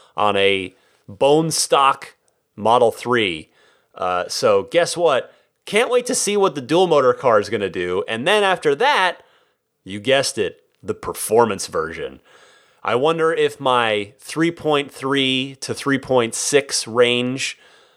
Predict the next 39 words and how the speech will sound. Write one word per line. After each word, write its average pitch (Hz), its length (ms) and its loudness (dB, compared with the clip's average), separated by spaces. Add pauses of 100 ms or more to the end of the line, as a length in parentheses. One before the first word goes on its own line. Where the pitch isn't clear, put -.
(160)
uh, 104 200 2
for 131 200 -2
zero 120 240 4
to 117 80 0
sixty, 123 440 -2
that's 110 240 0
my 104 200 0
guess. 107 440 -2
You'll 113 120 -2
remember 110 480 0 (420)
if 98 160 -8
that's 117 240 0
gonna 127 160 -2
come 123 240 -4
true, 123 580 -4 (320)
or, 104 140 4
or 117 240 4
if, - 160 -6
if 127 160 -2
that's 160 260 0
what 143 120 -2
Tesla's 135 360 -2
gonna 110 280 -4
advertise 151 680 -2
it 147 80 -2
as, 139 400 -2
and 110 300 -10
whatever 151 500 0
it 117 100 0
is, 85 520 -8 (500)
what's 151 300 -2
it 147 160 -2
actually 135 600 0
gonna 95 220 -10
do? 78 360 -14 (100)
You - 80 -10
know, 92 180 0
hope-, - 320 -2 (160)
hopefully 135 640 0